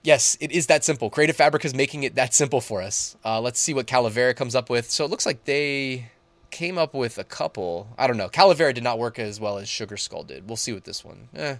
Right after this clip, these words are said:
All right, I like the ones down here, honestly, my previous attempt that I did before I was recording.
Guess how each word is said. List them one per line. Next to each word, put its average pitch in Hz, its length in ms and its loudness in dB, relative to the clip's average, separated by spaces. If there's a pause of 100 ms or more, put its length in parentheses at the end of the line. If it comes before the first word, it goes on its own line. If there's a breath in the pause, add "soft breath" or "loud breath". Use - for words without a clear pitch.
(540 soft breath)
All 110 60 0
right, 104 140 2
I 143 80 4
like 175 180 6
the 151 80 -2
ones 123 220 2
down 101 160 0
here, 101 320 -6
honestly, 101 400 -8
my 104 160 -4
previous 104 400 -8
attempt 104 420 -8
that 107 100 -6
I 101 60 -4
did 101 220 -8
before 101 240 -2
I - 20 -2
was 98 140 -8
recording. 147 420 2